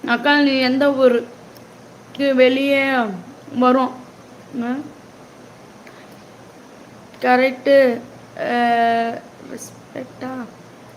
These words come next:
ரெஸ்பெக்டா பேசுங்க எல்லாரும். ம். சாஃப்ட்வேர் அக்கா. <coughs>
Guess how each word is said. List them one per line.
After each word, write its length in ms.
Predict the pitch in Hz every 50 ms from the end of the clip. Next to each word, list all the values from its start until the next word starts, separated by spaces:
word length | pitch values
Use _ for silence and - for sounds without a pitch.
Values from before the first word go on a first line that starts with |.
| - -
ரெஸ்பெக்டா 760 | - 240 233 233 - - - 277 285 277 277 285 285 285 277 277
பேசுங்க 540 | 254 247 247 247 - 254 240 233 233 226 233 - -
எல்லாரும். 500 | 214 226 226 226 240 240 240 226 226 233 - - - - - - -
ம். 280 | 196 214 214 214 196 196 196 - - - - - - - - - - - - - - - - - - - - - - - - - - - - - - - - - - - - -
சாஃப்ட்வேர் 640 | - 294 294 320 349 339 - 339 320 320 311 302 277
அக்கா. 400 | 262 240 247 - 254 233 - - - - - - - - - - - - -
<coughs> 320 | - 320 311 - - 311